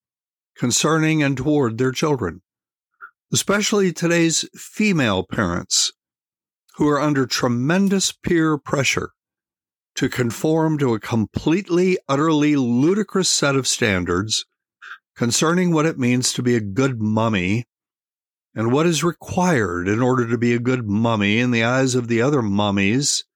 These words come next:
who are constantly watching and evaluating and whispering to one another about one another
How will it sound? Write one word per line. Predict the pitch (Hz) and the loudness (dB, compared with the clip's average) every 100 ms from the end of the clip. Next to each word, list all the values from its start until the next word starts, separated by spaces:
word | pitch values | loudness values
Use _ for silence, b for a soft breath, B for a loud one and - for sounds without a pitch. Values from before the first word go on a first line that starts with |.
| B B _ _ _ _ _ _ _ _ - | B B _ _ _ _ _ _ _ _ -2
who | 127 | -2
are | 107 | -2
constantly | - 170 196 - 170 147 120 | -2 0 0 0 -2 0 0
watching | 95 101 120 147 - 147 139 | 0 0 0 -2 -2 0 0
and | 131 | 0
evaluating | 104 92 110 135 135 123 127 123 127 | 0 0 0 2 2 2 0 0 0
and | 120 95 | 0 0
whispering | 101 139 - - 123 120 | 0 0 -2 0 0 2
to | 117 | 0
one | 110 117 | 0 0
another | 113 110 113 113 | 0 0 0 0
about | 107 92 107 - | 0 0 -2 -2
one | 113 113 | -2 0
another | 107 104 104 104 113 | 0 0 2 0 -2